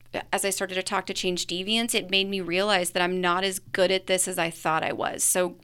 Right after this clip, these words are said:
I mean, it kinda circles back to your original question. You're like, "Are you a change deviant?" And the answer is, I thought I was,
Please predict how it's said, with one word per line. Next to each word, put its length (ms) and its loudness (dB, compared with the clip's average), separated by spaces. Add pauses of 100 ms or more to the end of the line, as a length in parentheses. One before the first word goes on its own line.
I 100 0
mean, 140 0
it 120 -4
kinda 200 0
circles 360 -2
back 220 2
to 60 -8
your 100 0
original 280 -2
question. 340 0
You're 120 4
like, 180 0
"Are 80 0
you 240 -4
a 40 0
change 440 -2
deviant?" 560 -2 (760)
And 120 4
the 180 4
answer 300 2
is, 180 2
I 100 6
thought 440 2
I 100 2
was, 720 -2